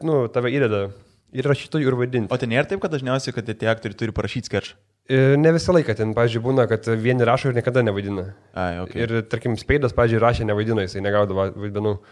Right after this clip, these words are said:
Speaker 2: A, supratau.
Speaker 1: O po to tik jis gavo, jis vėliau po
Speaker 2: Aha.
Speaker 1: truputį.
Speaker 2: Žiūrėk, mes dar šiandien norim pakalbėti apie žurnalus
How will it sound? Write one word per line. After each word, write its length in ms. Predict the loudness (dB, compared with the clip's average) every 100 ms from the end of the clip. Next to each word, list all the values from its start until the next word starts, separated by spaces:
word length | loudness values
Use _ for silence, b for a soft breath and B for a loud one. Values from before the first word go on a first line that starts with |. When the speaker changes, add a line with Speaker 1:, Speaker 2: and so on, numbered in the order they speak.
| B B
Speaker 2:
A, 80 | -20
supratau. 240 | -10 -6
Speaker 1:
O 40 | -2
po 60 |
to 100 | 0 0
tik 120 | -2
jis 80 | 0
gavo, 200 | 0 0
jis 80 | -4
vėliau 240 | -2 -2 -4
po 120 | -10
Speaker 2:
Aha. 80 | -6
Speaker 1:
truputį. 300 | -6 -4 -6 -10 _ _ _ _ _ _ B B B B B B
Speaker 2:
Žiūrėk, 160 | 0 2
mes 160 | 2
dar 80 | 2
šiandien 200 | 2 2
norim 160 | 2 2
pakalbėti 540 | 0 2 2 2 -2 -8
apie 240 | -2 2 2
žurnalus 580 | 0 0 2 2 0